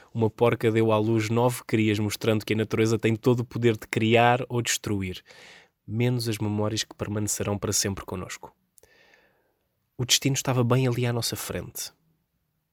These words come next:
O rapaz francês com quem conversamos, não mais de cinco minutos na viagem, convenceu-nos a alterar a nossa rota,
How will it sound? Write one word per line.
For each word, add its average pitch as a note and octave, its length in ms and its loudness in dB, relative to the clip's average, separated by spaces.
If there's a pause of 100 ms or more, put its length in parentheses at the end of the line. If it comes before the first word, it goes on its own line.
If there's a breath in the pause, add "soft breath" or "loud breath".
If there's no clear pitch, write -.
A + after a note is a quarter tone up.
(960)
O A2+ 80 -6
rapaz B2 320 2
francês A#2 460 0
com G2+ 160 -4
quem G#2 140 -4
conversamos, A2 720 -4 (460 loud breath)
não C3+ 260 2
mais B2 300 0
de - 60 -6
cinco A#2+ 260 -4
minutos A2 380 -2
na G#2+ 100 -2
viagem, G#2+ 520 0 (520 soft breath)
convenceu-nos A#2+ 680 2
a A#2+ 40 4
alterar A2 400 0
a G#2 60 0
nossa B2 320 0
rota, - 460 -6